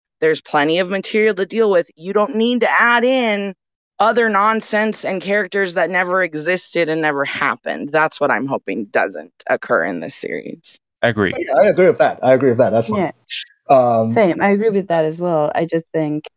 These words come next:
Speaker 4: like, w-, whether or not we think Fire and Blood is a, is a good book or an enter-, ent-, entertaining book to read, it's just that, like, the dense part is long in the book,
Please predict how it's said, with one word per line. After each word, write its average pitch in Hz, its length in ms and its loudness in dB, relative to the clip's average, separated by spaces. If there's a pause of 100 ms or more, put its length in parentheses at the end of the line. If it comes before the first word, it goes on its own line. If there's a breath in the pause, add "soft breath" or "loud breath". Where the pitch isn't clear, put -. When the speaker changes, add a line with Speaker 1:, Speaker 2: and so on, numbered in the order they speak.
(120)
Speaker 4:
like, 160 160 2
w-, 165 280 -6
whether 165 340 2
or 160 160 4
not 165 240 0
we 160 100 0
think 156 420 -2
Fire 147 240 0
and 147 160 -2
Blood 143 340 0
is 147 180 -4
a, 143 200 -4
is 147 120 -4
a 139 60 -6
good 143 260 -4
book 143 300 0
or 143 300 2
an 143 320 0 (180)
enter-, 143 380 -2 (140)
ent-, 160 200 0 (140)
entertaining 170 760 2
book - 260 -6
to - 140 -10
read, 160 340 -2 (380 soft breath)
it's 165 240 -2
just 151 360 0 (200)
that, 147 260 2 (340)
like, 156 380 -2
the 156 100 -4
dense 156 560 0
part 143 440 -2 (120)
is 143 640 -4 (260)
long 165 460 2
in 160 140 -2
the 151 80 -2
book, 160 260 -2